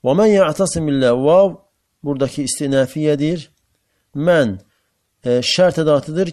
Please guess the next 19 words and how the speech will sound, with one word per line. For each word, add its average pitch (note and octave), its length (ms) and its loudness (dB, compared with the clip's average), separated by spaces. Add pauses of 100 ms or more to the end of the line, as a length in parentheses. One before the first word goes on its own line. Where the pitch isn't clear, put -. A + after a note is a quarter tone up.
(120)
Kim, C3+ 400 -2
yəni A2+ 160 -4
cəzm C#3+ 320 0
edənlərdən C#3 520 0
hər F3+ 280 2
kim. G2+ 380 -4 (320)
Ya'tasim, E3+ 760 -2
i'tasamə, D3+ 760 -2 (800)
bərk D#3+ 260 0
yapışdı, C#3+ 580 -6
möhkəm D#3 380 -4
yapışdı. D3 520 -6
Ya'tasim E3 560 -4
mudari D3+ 340 0
feildir, D3 600 -4 (300)
indiki C3+ 280 -8
zaman C#3+ 220 -2
feildir. C3+ 540 -4 (440)
Kim E3 220 -4